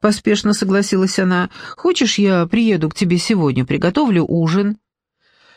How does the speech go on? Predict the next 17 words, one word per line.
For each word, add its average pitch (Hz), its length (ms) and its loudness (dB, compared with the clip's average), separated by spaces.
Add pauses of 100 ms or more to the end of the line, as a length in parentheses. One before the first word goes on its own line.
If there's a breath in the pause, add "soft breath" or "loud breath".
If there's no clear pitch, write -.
(640 soft breath)
«Нет, 190 300 2
Лена», — 123 540 2
мягко 208 380 2
отказался 170 600 0
Илья, — 139 280 2
«я 233 180 2
уже 165 200 0
поужинал 185 720 0
в 165 80 -2
доме 170 300 2
у 165 60 2
матери 160 420 0
Дениса 160 400 0
Боброва, 160 500 2
откуда 190 300 0
сейчас 170 460 -2
еду. 117 440 0